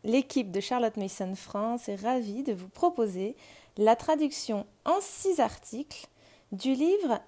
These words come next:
In Memoriam. Le livre s'ouvre par un poème écrit par Charlotte Mason, The World to Come, puis il est composé de deux parties.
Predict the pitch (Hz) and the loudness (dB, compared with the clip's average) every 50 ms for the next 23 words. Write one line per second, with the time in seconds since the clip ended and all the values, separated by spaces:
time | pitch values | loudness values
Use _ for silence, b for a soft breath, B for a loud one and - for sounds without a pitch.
0 | _ - 302 339 359 330 277 254 240 226 220 208 190 202 190 170 - 160 160 165 | _ 0 2 2 2 2 2 2 2 2 2 0 0 0 -2 -2 -2 -4 -6 -10
1 | 175 190 - _ _ _ _ _ _ _ _ _ b b b b b b b b | -12 -14 -16 _ _ _ _ _ _ _ _ _ b b b b b b b b
2 | b b b b _ _ _ _ _ _ _ _ - 220 240 247 311 381 381 339 | b b b b _ _ _ _ _ _ _ _ 4 6 6 8 8 8 8 8
3 | 277 262 247 - - - - 285 277 247 226 202 190 185 - - - - _ - | 6 4 4 2 -2 -2 0 0 0 0 0 -2 -4 -6 -6 -8 -14 -8 _ 0
4 | 196 190 190 185 180 175 - 208 196 180 180 226 311 415 330 196 - - - 214 | 2 2 2 0 -2 0 0 2 2 4 2 2 0 0 -2 -2 -4 -6 -10 -8
5 | - - 175 180 - - 175 175 185 - - 185 175 175 - - 180 185 214 269 | -4 -4 -4 -4 -4 -4 -6 -6 -6 -6 -8 -8 -8 -8 -8 -6 -6 -4 -4 -4
6 | 349 349 - _ _ _ _ - 180 196 190 170 180 202 196 190 185 180 170 170 | -6 -8 -12 _ _ _ _ -6 -2 -2 -2 0 2 2 2 2 2 0 -2 -6
7 | - _ - - 175 - - - 165 165 185 240 320 - - _ b b b b | -12 _ -10 -10 -10 -8 -6 -4 -4 -4 -4 -6 -6 -8 -12 _ b b b b
8 | b b b b b b b _ - - 311 349 359 349 - - _ _ _ _ | b b b b b b b _ -2 2 4 4 4 2 -4 -14 _ _ _ _
9 | _ _ _ _ _ _ _ _ _ - - _ _ _ _ - 285 302 269 226 | _ _ _ _ _ _ _ _ _ -20 -20 _ _ _ _ 2 4 4 4 4
10 | - - 302 294 - 247 226 214 202 226 269 320 330 311 285 233 - 320 311 247 | 4 2 2 2 2 2 2 2 2 0 0 0 0 0 0 0 0 0 0 0
11 | 233 - - - - - - - | -2 -2 -4 -10 -18 -18 -18 -20